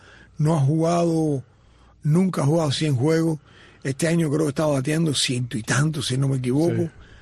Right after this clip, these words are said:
Speaker 1: Y Tampa, a mí, Ta-, Tampa le, le sacó un juego que tenía perdido para hacer,
Speaker 2: Ah,
Speaker 1: eh,
Speaker 2: correcto. Mira, me acaba de entrar un cintillo de E S P N, intérprete de Ohtani,
Speaker 1: Ujú.
Speaker 2: acusado de robarle a la estrella de los Dodgers
Speaker 1: Ujú.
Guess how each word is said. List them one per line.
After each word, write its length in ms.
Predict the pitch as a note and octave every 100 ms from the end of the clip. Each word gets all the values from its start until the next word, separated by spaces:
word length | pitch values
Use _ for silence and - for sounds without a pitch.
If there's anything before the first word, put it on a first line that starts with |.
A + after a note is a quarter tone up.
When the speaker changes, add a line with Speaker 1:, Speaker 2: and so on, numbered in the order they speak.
| _ _ _ _ -
Speaker 1:
Y 120 | G3
Tampa, 400 | A#3+ A#3 G#3 F#3
a 20 |
mí, 360 | E3 G3 G3 - -
Ta-, 180 | - -
Tampa 460 | C#3+ F3+ A3+ C#4 F#3+
le, 320 | E3+ D#3+ D#3+
le 300 | - D#3+ D#3
sacó 200 | D#3 D#3+
un 100 | F3+
juego 220 | E3+ C4
que 80 | D#4+
tenía 260 | F3 F3+ E3+
perdido 420 | D#3+ D#3 A#3+ G3+ D3+ C3
para 160 | B2+ B2
hacer, 200 | D3+ D#3+ B2+
Speaker 2:
Ah, 120 | C#3+
Speaker 1:
eh, 20 | C#3
Speaker 2:
correcto. 420 | C3 B2+ C3+ A2+
Mira, 220 | C3 F#3 E3+
me 80 | C#3
acaba 280 | D3 F#3
de 60 | G3
entrar 300 | E3 F3 G3
un 120 | G#3+
cintillo 720 | - E3+ C#3 F#3+ F#3 C#3+ C3+ C3+
de 100 | C3+
E 200 | C#3 E3+ F3+
S 120 | -
P 260 | E3+ D#3
N, 200 | C#3+ C3 - _ _ _
intérprete 840 | D#3+ D#3 C#3 G#3 G#3 G#3 G#3 G#3 F#3
de 120 | D#3+
Ohtani, 580 | D3+ F#3 E3+ C#3+ D3 C3 -
Speaker 1:
Ujú. 100 | F3
Speaker 2:
acusado 840 | D#3+ G3+ E3 F#3+ F#3 G3+ A3 G#3 _ _ -
de 180 | D#3+
robarle 760 | D3 D3+ D3 F3 G3 F#3+ G#3 F#3+ _
a 120 | - C#3
la 140 | C#3
estrella 520 | B2+ - F3+ G#3 G#3
de 120 | G3
los 220 | D#3+ C#3+ A#2+
Dodgers 500 | D#3+ D3+ C3+ C3+
Speaker 1:
Ujú. 60 | D3